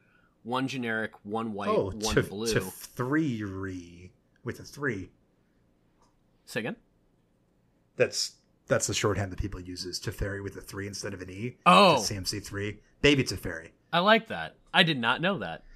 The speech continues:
Speaker 2: 'Cause there were two Teferis out in the same set.
Speaker 1: Well, there we go. I learned
Speaker 2: Yeah.
Speaker 1: something. Thank you.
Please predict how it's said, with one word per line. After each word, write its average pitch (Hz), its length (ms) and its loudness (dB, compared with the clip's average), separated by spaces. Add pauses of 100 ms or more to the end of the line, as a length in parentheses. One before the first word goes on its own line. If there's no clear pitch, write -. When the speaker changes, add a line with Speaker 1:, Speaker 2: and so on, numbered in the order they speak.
(160)
Speaker 2:
'Cause 135 160 6
there 139 100 12
were 120 100 8
two - 160 6
Teferis 107 440 6
out 101 160 2
in 98 60 -8
the 98 60 -2
same 92 260 2
set. 92 340 -2 (240)
Speaker 1:
Well, 170 80 -4
there 180 140 0
we 214 100 -4
go. 214 340 0 (260)
I 190 80 6
learned 311 300 6
Speaker 2:
Yeah. 143 120 2
Speaker 1:
something. 185 300 -6 (240)
Thank 302 240 -4
you. 80 140 -10